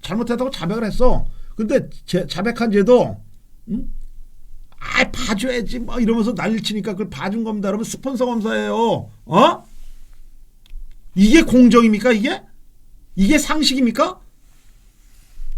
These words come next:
와. 야, 윤석열한테 있죠? 삼부토건 얘기 나오면요. 윤석열 그냥 지나갑니다. 여러분,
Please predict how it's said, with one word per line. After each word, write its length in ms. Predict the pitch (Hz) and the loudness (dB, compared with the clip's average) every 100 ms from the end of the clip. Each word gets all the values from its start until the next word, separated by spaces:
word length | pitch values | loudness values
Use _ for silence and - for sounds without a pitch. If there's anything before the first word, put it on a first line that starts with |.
| - | 2
와. 1160 | - 180 175 156 143 135 120 110 104 104 95 95 - - 104 - - - - - - | 4 4 4 4 4 0 -2 -6 -10 -10 -12 -14 -12 -12 -14 -18 -20 -20 -20 -20 2
야, 100 | 262 | 4
윤석열한테 640 | 233 262 277 277 269 254 | 6 4 2 2 0 -2
있죠? 180 | 226 277 | -4 -2
삼부토건 500 | 254 294 - 247 262 | -2 -2 -2 -2 -2
얘기 140 | 233 | -2
나오면요. 520 | 214 196 196 269 185 - - - | -2 -2 -2 -2 -4 -8 -12 2
윤석열 420 | - 254 247 277 269 | 8 12 12 10 8
그냥 220 | 233 254 | 4 4
지나갑니다. 420 | - 226 196 190 | 2 0 -2 -2
여러분, 340 | 220 240 180 | -2 -2 -4